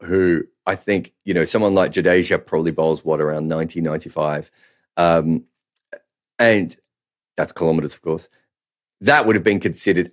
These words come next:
absolute lightning spin bowling, you know, forty or fifty years ago. And now we have plenty of bowlers who probably bowl a little bit quicker than Jadeja. Um, and, and so things do change from that, that perspective.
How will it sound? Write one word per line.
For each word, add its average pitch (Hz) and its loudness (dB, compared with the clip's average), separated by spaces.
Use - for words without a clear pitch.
absolute - 0
lightning 95 2
spin 82 -2
bowling, 76 -4
you 82 -6
know, 73 -6
forty 82 -2
or 76 -6
fifty 78 -8
years 78 -6
ago. - -8
And 101 4
now 87 4
we 101 2
have 101 0
plenty 98 0
of 85 0
bowlers 76 -2
who 82 -12
probably 78 -4
bowl 76 -4
a 78 -2
little 80 0
bit 71 -8
quicker - -8
than 73 -4
Jadeja. 76 -6
Um, 73 -6
and, 82 -4
and 92 -2
so 95 2
things 113 2
do 104 0
change 82 -2
from 85 -4
that, 80 -4
that 82 -4
perspective. - -6